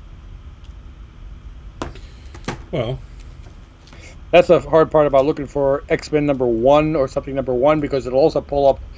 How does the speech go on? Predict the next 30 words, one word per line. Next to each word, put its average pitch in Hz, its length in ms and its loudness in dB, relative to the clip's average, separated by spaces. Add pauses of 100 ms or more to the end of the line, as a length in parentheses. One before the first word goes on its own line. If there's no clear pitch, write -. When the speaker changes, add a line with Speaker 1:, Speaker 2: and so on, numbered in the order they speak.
(360)
Speaker 2:
X-Men, 147 500 -2 (100)
dot, 147 160 -2
dot, 147 100 -2
dot, 139 220 0 (200)
first 180 380 2
appearance 156 480 -8
of. 113 260 -12
Speaker 1:
Mm-hmm. 110 300 -10 (640)
Well, 123 220 0
and 113 100 -6
there's 110 200 -6
been, 110 160 -8
like, 101 160 -12
a 98 40 -12
bunch 98 220 -12
of 98 80 -12
X-Men 98 400 -14
number 95 180 -14
ones 92 500 -14 (1200)
as 95 160 -14
well. 92 240 -8 (960)
Speaker 2:
You 180 240 4
had 170 180 4
one 180 180 2
a 196 40 -2
second 254 340 0
ago. 175 340 0 (760)
Speaker 1:
Well, - 220 0 (100)
Speaker 2:
<laughs> - 80 -18
Speaker 1:
yeah. 95 220 -4